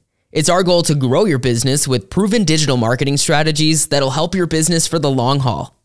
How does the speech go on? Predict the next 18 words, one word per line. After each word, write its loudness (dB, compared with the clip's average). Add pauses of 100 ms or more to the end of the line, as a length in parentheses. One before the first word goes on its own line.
(600)
Stay 0
up -2
to -2
speed 0
in 0
the 0
ever-changing 0
world 0
of 0
marketing. -2 (420)
Sign -2
up -4
today 2
for -4
free -2
monthly -4
marketing 0
tips, 0